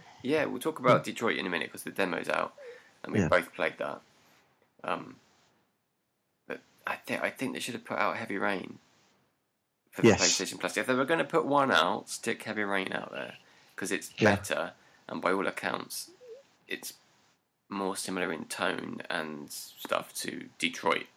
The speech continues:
Speaker 2: Yes.
Speaker 1: And I think if people go, "Oh, I've not played a, a Quantic Dream game before like this, so I've
Speaker 2: Oh,
Speaker 1: tried this free
Speaker 2: Detroit.
Speaker 1: one,"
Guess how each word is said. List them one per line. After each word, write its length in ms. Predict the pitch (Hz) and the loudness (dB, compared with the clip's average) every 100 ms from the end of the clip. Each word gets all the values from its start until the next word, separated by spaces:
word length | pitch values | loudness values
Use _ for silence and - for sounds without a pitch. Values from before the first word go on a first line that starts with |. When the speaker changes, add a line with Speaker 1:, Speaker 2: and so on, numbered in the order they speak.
| _ _ _ | _ _ _
Speaker 2:
Yes. 560 | - 98 - - - - - - - - - - - - - _ - | 4 4 6 6 4 2 -6 -8 -6 -4 -4 -6 -6 -16 -20 _ -4
Speaker 1:
And 120 | - | -2
I 60 | - | -2
think 320 | - 151 - | -2 -4 -4
if 180 | 90 - | -6 -4
people 260 | 160 151 139 | -2 -2 2
go, 220 | 139 - | 4 6
"Oh, 160 | 170 170 | 6 4
I've 120 | 135 | 4
not 160 | 135 - | 2 0
played 260 | - 165 147 | -2 0 4
a, 320 | 98 87 98 - _ - - | 4 4 -2 -14 _ -20 -10
a 220 | - 104 98 | -2 0 0
Quantic 460 | - 101 - - | 2 2 0 -4
Dream 300 | - 92 85 | -2 0 2
game 220 | 85 80 | 2 0
before 320 | - - 85 80 | -2 -6 -4 0
like 160 | 76 | 0
this, 220 | - 85 - | 2 0 2
so 120 | - | 6
I've 80 | 156 | 6
Speaker 2:
Oh, 80 | |
Speaker 1:
tried 180 | 160 120 | 8 6
this 180 | - 113 | 6 6
free 340 | 160 156 117 | 8 10 8
Speaker 2:
Detroit. 220 | 107 85 85 | 8 8 8
Speaker 1:
one," 260 | 104 - | 6 2